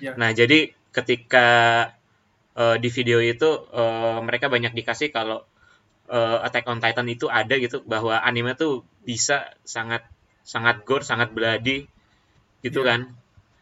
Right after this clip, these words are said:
Speaker 2: Itu bener-bener, apa ya, kayak mereka shock, "Hah, ada anime kayak gini?"
Speaker 1: Iya.
Speaker 2: Gitu kan. Jadi
Speaker 1: Iya.
Speaker 2: kayak, eh, mungkin, eh, Attack on Titan juga bisa dibilang tuh, eh, salah satu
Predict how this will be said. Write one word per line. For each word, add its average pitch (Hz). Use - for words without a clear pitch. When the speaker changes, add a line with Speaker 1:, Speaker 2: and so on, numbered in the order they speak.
Speaker 2:
Itu 160
bener-bener, 113
apa -
ya, 107
kayak 117
mereka 120
shock, -
"Hah, 190
ada 110
anime 135
kayak 120
gini?" 143
Speaker 1:
Iya. 139
Speaker 2:
Gitu 123
kan. 120
Jadi 120
Speaker 1:
Iya. 147
Speaker 2:
kayak, 120
eh, 117
mungkin, 127
eh, 117
Attack 123
on 120
Titan 120
juga 117
bisa 117
dibilang 123
tuh, 165
eh, 113
salah 113
satu 113